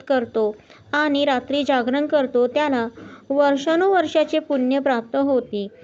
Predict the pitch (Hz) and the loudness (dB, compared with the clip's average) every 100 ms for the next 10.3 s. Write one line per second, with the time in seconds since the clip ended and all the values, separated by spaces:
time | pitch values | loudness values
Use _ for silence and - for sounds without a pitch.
0 | - - - 285 294 320 359 349 359 339 | -20 -16 -4 0 0 2 0 0 0 2
1 | 285 277 294 285 269 269 269 254 262 254 | 2 0 0 0 -2 -2 0 0 -4 -2
2 | 254 285 320 294 262 262 247 254 247 233 | -2 2 2 2 0 -4 -2 -2 -2 -2
3 | 220 220 - - - 277 285 294 339 381 | -2 -6 -16 -20 -4 0 0 0 2 2
4 | 359 320 311 277 269 269 269 285 285 254 | 2 2 2 2 2 0 0 -2 0 -2
5 | 240 240 247 269 254 220 220 - - - | 0 -4 -2 -2 -2 -2 -4 -8 -20 -20
6 | - 254 294 302 330 330 359 359 302 277 | -12 -4 0 4 2 2 0 2 2 2
7 | 277 294 285 302 277 240 240 262 254 277 | 2 0 0 0 0 0 -2 -2 0 -2
8 | 294 269 247 240 240 226 262 285 247 220 | 0 0 0 0 -2 0 -2 0 0 -2
9 | 220 - - - - 302 311 320 320 277 | -4 -14 -20 -20 -2 2 4 4 4 2
10 | 269 254 | 0 0